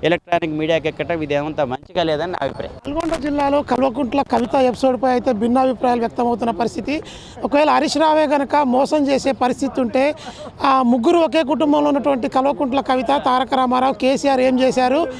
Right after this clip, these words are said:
Speaker 2: వీళ్ళంతా ఇదంతా కొత్త డ్రామాకు తెరలేపుతున్నారని చెప్పి కూడా ఇటు ఓవైపుకైతే ఇక పబ్లిక్ నుంచి రెస్పాన్స్ అయితే వస్తున్న పరిస్థితి ఉంది. ఇక ప్రజలకు అందుబాటులో ఉంటూ ప్రజల కోసం సేవ చేయాలే తప్ప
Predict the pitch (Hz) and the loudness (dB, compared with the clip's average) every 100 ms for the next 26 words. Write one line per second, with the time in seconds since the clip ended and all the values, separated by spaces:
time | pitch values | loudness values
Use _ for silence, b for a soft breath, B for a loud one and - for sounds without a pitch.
0 | B B - 269 269 277 311 302 277 254 | B B 0 2 4 2 2 0 0 -2
1 | 262 - 294 190 269 294 330 294 294 269 | -2 0 0 2 2 2 0 0 0 2
2 | 269 - 262 262 262 254 - 254 269 254 | 0 0 0 2 2 0 0 0 0 0
3 | 262 254 - B B - 247 277 277 302 | 0 -2 -4 B B 0 4 4 2 -2
4 | 285 294 247 202 226 262 254 254 269 240 | 0 0 -2 0 0 0 0 0 0 -2
5 | - 269 254 254 247 - 254 - 240 - | 0 -2 0 0 -2 -2 -4 -4 -6 -6
6 | 277 247 311 339 B B B - 277 269 | -4 0 -2 -4 B B B 0 0 2
7 | 247 294 330 254 330 415 466 440 254 262 | 2 2 2 2 -2 -2 -6 -6 2 4
8 | 302 302 294 277 269 254 269 277 285 294 | 4 0 0 0 0 0 0 0 0 0
9 | 277 262 262 277 254 269 262 254 240 | 0 0 2 2 2 2 2 0 0